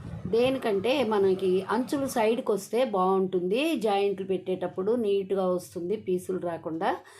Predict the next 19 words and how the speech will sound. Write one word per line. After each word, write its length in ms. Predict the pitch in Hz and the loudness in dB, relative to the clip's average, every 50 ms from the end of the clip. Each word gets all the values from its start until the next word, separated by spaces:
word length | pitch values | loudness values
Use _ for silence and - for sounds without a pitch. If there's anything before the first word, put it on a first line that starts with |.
| - - - - _ | -20 -20 -20 -14 _
అందువల్ల 400 | - 214 214 220 226 233 233 233 226 | -4 -4 0 2 2 2 2 2 2
ఏంటంటే 460 | 220 220 220 208 214 220 214 214 214 320 | 0 0 -2 -2 -2 -2 -2 -2 -4 -2
మనం 300 | 269 254 233 214 202 196 185 175 | -2 0 0 2 4 4 4 2
క్రాస్ 420 | 175 - 214 208 208 226 262 269 - | 2 0 2 2 4 4 2 0 0
ముక్కలనే 460 | 254 247 226 - - 226 233 247 294 330 285 | -4 -4 -4 -2 -2 -2 0 2 2 2 2
ముందు 300 | 240 226 214 220 226 233 | 2 2 0 0 0 0
జాయిన్ 380 | 202 196 202 190 196 202 202 190 | 0 2 2 4 4 2 2 2
పెట్టుకోవాలి, 680 | 196 190 180 - - 185 180 180 180 180 185 220 277 339 339 - - - - - - _ _ 185 | 0 -2 -2 -2 -2 0 2 2 2 2 2 2 2 2 0 -2 -10 -20 -20 -20 -20 _ _ 0
దానిపైన 500 | 214 208 208 202 196 185 214 202 233 262 269 | 2 2 4 2 2 2 2 2 2 2 2
మెయిన్ 300 | 233 214 214 220 220 208 | 2 2 2 2 0 0
పార్ట్ 280 | 214 214 185 175 180 - | 0 0 0 0 -2 -4
కూడా 260 | 175 - 175 185 240 523 494 381 - | -4 -2 0 2 0 0 -2 -8 -8
అలా 200 | - 175 175 175 | -4 -2 -2 -2
పెట్టుకోవాలి. 720 | 156 - 170 160 151 - 175 165 156 156 156 156 175 220 294 330 - - - - - _ _ | -2 -2 -4 -6 -4 -6 -4 -4 -4 -4 -4 -2 -2 -2 -2 -2 -6 -10 -18 -20 -20 _ _
ఇలా 200 | - 240 269 285 277 | -4 0 2 2 2
రెండు 320 | 220 214 214 240 240 262 | 4 2 2 2 2 2
పార్ట్లుగా 500 | 240 262 247 240 240 240 254 247 240 233 | 2 4 4 4 2 0 0 0 0 0
తయారు 380 | 226 226 196 190 196 202 196 175 | 2 2 2 2 2 2 0 0
చేసుకొని 580 | 190 190 185 185 - - 180 165 170 170 170 | 0 0 0 -2 -2 -2 -2 0 2 2 2